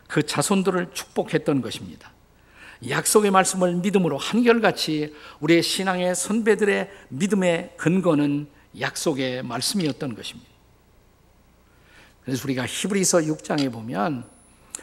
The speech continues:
어, 히브리서 기자는 우리의 믿음의 조상인 아브라함의 생애, 그의 믿음을 소개하면서 한마디로 아브라함의 일생이 어떤 일생이었을까?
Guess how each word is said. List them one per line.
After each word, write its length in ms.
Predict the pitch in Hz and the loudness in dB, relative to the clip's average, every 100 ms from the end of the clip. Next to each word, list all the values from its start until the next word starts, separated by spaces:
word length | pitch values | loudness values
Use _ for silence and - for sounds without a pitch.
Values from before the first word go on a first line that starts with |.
| - - _ - | -16 -20 _ -14
어, 80 | 120 | -12
히브리서 480 | 110 156 156 165 | -6 0 2 4
기자는 520 | 165 - 156 147 147 147 | 2 2 2 4 2 0
우리의 320 | 151 165 151 | 4 6 6
믿음의 460 | 147 165 160 143 143 | 4 4 4 4 4
조상인 580 | 156 147 147 139 139 - - - | 2 4 6 6 4 -2 -16 -4
아브라함의 640 | - 139 151 135 131 131 - - - _ | 2 4 4 2 0 -2 -8 -18 -20 _
생애, 500 | - - 170 127 107 - - - | -6 0 2 2 -2 -14 -20 -6
그의 280 | - 156 135 | 4 6 6
믿음을 380 | 131 143 202 185 | 2 2 2 2
소개하면서 1120 | - 196 208 160 135 127 123 190 202 120 - - - | 0 -2 0 2 0 -2 -4 -2 -2 -4 -12 -20 -14
한마디로 640 | - 214 247 156 139 - | -2 4 4 2 -4 -6
아브라함의 520 | 117 127 190 214 202 | -10 -6 -2 -2 -2
일생이 340 | 190 180 190 180 | -4 -4 -2 -2
어떤 260 | 170 185 160 | -2 -2 -2
일생이었을까? 920 | 151 175 143 123 - 110 - 110 | -2 -4 -4 -4 -8 -12 -16 -16